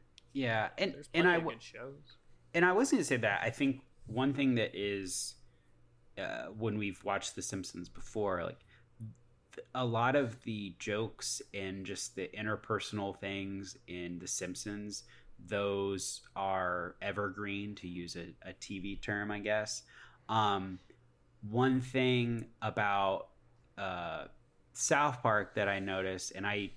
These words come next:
Speaker 1: I've only watched one episode of Rick and Morty, so I can't really speak to that. But South Park, because of the way they make it,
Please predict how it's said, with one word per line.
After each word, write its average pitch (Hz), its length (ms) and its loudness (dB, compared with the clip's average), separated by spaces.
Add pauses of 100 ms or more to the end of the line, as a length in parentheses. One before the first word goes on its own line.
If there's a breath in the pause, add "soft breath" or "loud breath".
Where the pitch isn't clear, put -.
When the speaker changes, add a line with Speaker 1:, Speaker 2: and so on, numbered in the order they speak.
(220)
Speaker 1:
I've 107 180 0
only 113 200 2
watched 95 360 -2
one 90 180 -4
episode 87 360 -8
of 85 140 -8
Rick 85 160 -10
and 85 100 -8
Morty, 85 300 -8
so 90 160 -10
I 85 80 -6
can't 90 320 -10
really 85 240 -6
speak - 300 -10
to - 80 -16
that. 90 240 -4 (260 loud breath)
But 127 180 2
South 160 320 4
Park, 135 320 2
because 123 320 2
of 120 60 0
the 117 80 4
way 104 160 4
they 92 160 0
make 107 340 -2
it, 90 340 0